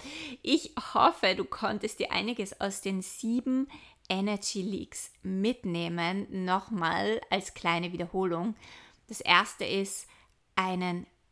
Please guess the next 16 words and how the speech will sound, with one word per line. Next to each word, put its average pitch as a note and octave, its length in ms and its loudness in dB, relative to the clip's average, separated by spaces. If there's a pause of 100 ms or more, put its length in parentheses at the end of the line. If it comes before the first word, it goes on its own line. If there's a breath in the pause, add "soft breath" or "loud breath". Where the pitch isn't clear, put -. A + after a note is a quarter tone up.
(160)
Plan E3+ 420 -2
zu E3+ 200 -8
haben, D#3+ 260 -6
zumindest F#3+ 480 -6
einen F3+ 180 -4
losen G#3 540 2
Plan F#3 340 -2
für - 140 -10
die E3+ 80 -4
nächsten E3+ 340 -8
Monate E3+ 480 -8
zu - 200 -16
haben. - 300 -6 (440 loud breath)
Das - 200 -4
zweite F#3+ 460 4
ist, - 520 -2